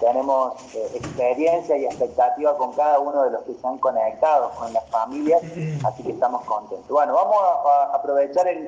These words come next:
el momento para compartir. Eh, y en estos días hemos estado hablando un poquito de la fe, el denominador común de los Zoom, de los Facebook Live y de la reunión del domingo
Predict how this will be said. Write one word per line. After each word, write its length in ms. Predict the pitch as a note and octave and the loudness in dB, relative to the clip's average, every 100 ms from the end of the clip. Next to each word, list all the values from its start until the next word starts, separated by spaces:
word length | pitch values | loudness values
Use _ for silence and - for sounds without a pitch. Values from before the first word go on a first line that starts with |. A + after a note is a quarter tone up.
| C3 | -10
el 100 | C3 | -4
momento 440 | C3 C3+ D#3 E3 | -2 -2 -2 -2
para 200 | C#3 A#2+ | 0 -2
compartir. 760 | C3 B2 A#2+ - D3+ D#3 D#3+ - - - - - B2 | -4 -2 0 0 -2 -6 -8 -12 -20 -20 -20 -10 0
Eh, 480 | B2 A#2+ A#2 A#2 - | 4 6 4 2 -2
y 380 | B2+ B2+ B2+ A#2+ | -4 -4 -4 -4
en 120 | C#3+ | -2
estos 300 | F3 - F3+ | 0 0 0
días 280 | G3 F#3+ G3 G3 - - - | 4 4 4 0 -10 -20 -8
hemos 260 | D#3 E3 D#3+ | -2 -2 0
estado 240 | F3 E3 | 2 4
hablando 420 | D3 D3 D#3+ D#3+ | 4 2 0 0
un 80 | E3+ | -4
poquito 380 | E3+ D3+ - F3 | -4 -4 -2 2
de 100 | D#3+ | 4
la 120 | C#3 | 2
fe, 420 | - E3+ D3 - - | 2 0 0 -4 -12
el 100 | A#2 | -4
denominador 680 | A#2+ B2 B2 B2+ B2+ C#3 C#3+ | -2 0 -2 0 0 0 0
común 480 | D3+ C#3+ D3 F3 - - - - | 0 0 -2 -6 -12 -20 -18 -8
de 80 | A#2+ | -2
los 200 | B2+ - | -2 -2
Zoom, 380 | F3+ F3 - - - - - | 2 2 2 -2 -10 -20 -8
de 80 | B2 | -4
los 140 | B2+ - | -2 0
Facebook 340 | C#3+ C#3+ D3 | 2 2 0
Live 400 | C#3 D#3+ D#3+ - B2+ | 0 2 2 -2 -4
y 40 | |
de 100 | B2 | -2
la 100 | A#2+ | 0
reunión 400 | A#2+ B2 C3+ C#3+ | 2 0 0 0
del 120 | C#3+ | 0
domingo 760 | C#3 C#3+ D3 D#3 D#3 D#3 D#3 - | 2 2 2 -4 -4 -4 -6 -14